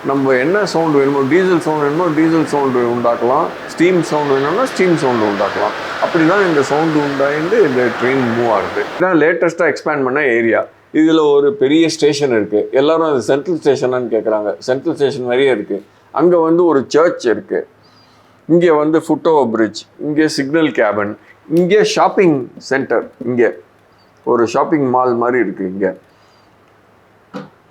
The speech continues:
So, இதுதான் டோட்டல் லேஅவுட் இப்ப பண்ணது. அங்க ஒரு பெட்ரோல் ஸ்டேஷன் இருக்கு.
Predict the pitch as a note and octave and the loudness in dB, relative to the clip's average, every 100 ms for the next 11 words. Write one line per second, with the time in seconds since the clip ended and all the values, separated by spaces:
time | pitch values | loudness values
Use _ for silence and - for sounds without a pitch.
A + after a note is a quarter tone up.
0 | _ _ _ _ _ _ _ _ _ _ | _ _ _ _ _ _ _ _ _ _
1 | _ _ _ _ _ _ _ _ _ _ | _ _ _ _ _ _ _ _ _ _
2 | _ _ _ - F#3 E3 D3 C3 D#3+ D#3 | _ _ _ -2 0 2 2 2 4 2
3 | D3+ D#3+ F#3 D3+ C#3 D3+ D3 E3 D#3+ C#3+ | 2 2 0 0 0 0 2 2 2 2
4 | C3+ C#3 C#3+ C#3+ A#2 B2+ C3 C3 C3 D3+ | 2 2 2 -2 -2 -2 -2 -2 0 0
5 | C3 C3 C3 A#2+ C#3 D#3 E3 C3+ C3+ B2 | 2 2 2 0 0 0 -2 0 -2 -2
6 | C3+ A#2 A2+ A#2 C#3 D3+ | -2 -2 -2 0 0 -2